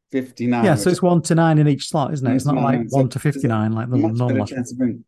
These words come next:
Speaker 1: You have a one in fifty chance of winning something.
Speaker 2: Yeah.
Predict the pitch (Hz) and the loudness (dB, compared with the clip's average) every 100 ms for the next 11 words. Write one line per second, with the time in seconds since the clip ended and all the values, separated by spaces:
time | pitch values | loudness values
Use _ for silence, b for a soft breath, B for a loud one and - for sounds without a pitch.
0 | _ 127 127 123 127 143 147 - 135 127 | _ -2 0 0 0 -2 -4 -8 -12 -12
1 | 127 127 110 107 107 110 107 - 120 113 | -8 -6 -6 -8 -6 -6 -6 -8 -6 -6
2 | - - 80 85 180 _ _ _ 160 | -8 -16 -20 -20 -20 _ _ _ -6